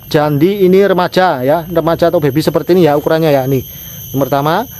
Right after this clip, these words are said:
yang kedua ada Red Siam, ya, cakep banget remajaan. Yang ketiga juga ada Red Siam. Nih, saya promokan sepuluh ribu tak kasih tiga, ya. Promo sepuluh ribu tiga batang.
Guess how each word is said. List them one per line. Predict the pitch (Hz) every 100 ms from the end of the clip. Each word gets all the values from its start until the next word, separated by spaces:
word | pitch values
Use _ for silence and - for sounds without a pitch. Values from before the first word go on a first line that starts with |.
| - -
yang | 156
kedua | 160 151 147 208
ada | - 160 - - - - -
Red | 180 170
Siam, | 185 196 202 139 - - - - - - -
ya, | 131 143 170
cakep | - 160 160 151
banget | 160 160 -
remajaan. | 147 147 156 180 135 - - - - -
Yang | 156 160
ketiga | 160 165 170 214 - -
juga | 135 147 170
ada | 151
Red | 151 160 -
Siam. | 208 180 120 - -
Nih, | 147 127 - - -
saya | - 151 156
promokan | 160 165 190 151
sepuluh | 117 - 156 180
ribu | 165 175 180
tak | - 170
kasih | 151 170
tiga, | 165 185 156 107 - -
ya. | 139 175 190
Promo | 170 170 202
sepuluh | 185 185 180
ribu | 156 190
tiga | 185 147
batang. | 147 180 147